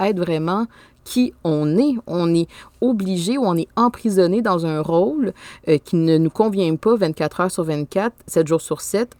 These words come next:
Même si l'amour des enfants est là, ça ne change pas le fait que notre identité est beaucoup plus concentré sur le rôle parental, comme dans le cas à Estelle,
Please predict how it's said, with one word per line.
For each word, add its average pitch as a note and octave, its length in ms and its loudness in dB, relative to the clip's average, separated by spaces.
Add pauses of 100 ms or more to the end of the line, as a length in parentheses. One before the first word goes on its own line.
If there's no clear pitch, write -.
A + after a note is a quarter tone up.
(120)
Même G3+ 360 4
si - 200 -4
l'amour F3+ 340 0
des E3 180 -2
enfants D#3+ 400 -4
est D3 180 -2
là, F3 200 4
ça F3 140 -4
ne D3+ 100 0
change D#3 260 -6
pas A3 140 0
le D#3+ 140 2
fait G#3 180 -2
que - 160 -2
notre D3+ 440 -2
identité G#3 680 -4 (720)
est C#4+ 300 2 (520)
beaucoup G#3+ 400 -6
plus A3+ 280 -2
concentré A#3 600 -2
sur F#3+ 160 0
le E3 100 4
rôle E3+ 180 0
parental, E3 760 -2
comme F3+ 200 0
dans E3 120 0
le D#3 40 -4
cas - 220 -4
à - 160 -2
Estelle, F3 640 -2